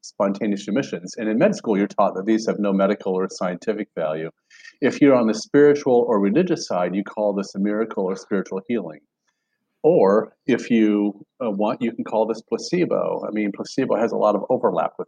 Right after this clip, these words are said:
this. What I believe is true, however, is that all of these terms are black boxes, and they haven't been unpacked with the tools of science. We use these words,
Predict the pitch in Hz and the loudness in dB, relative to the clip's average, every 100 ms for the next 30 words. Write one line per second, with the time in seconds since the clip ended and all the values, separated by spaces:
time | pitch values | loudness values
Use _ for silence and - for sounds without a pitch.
0 | - 78 - - - _ _ _ _ _ | -8 -10 -10 -16 -18 _ _ _ _ _
1 | _ _ _ - 131 127 120 127 131 120 | _ _ _ 2 6 6 6 2 2 0
2 | 104 - - 208 247 131 95 87 90 92 | -4 -10 -2 0 2 2 2 2 2 -2
3 | - 104 101 107 104 120 165 147 120 113 | -2 -6 0 0 2 2 4 2 0 -6
4 | - 120 110 107 90 101 101 - 95 90 | -6 -4 -2 -2 0 0 -2 -2 -4 -4
5 | - 80 80 - - 110 101 98 98 98 | -8 -16 -16 -18 -10 -6 -4 -4 -4 -6
6 | 101 127 131 135 113 104 101 107 - 110 | -4 0 2 0 -4 -2 -2 -4 -4 -2
7 | 104 - 95 95 - 113 104 104 95 - | -2 -2 -8 -8 -8 -2 -2 -2 -4 -10
8 | - 110 90 87 - 110 117 214 196 107 | -4 -4 -4 -8 -2 2 4 6 4 2
9 | 95 - - 80 78 90 - | -2 -4 -4 -2 0 -4 -10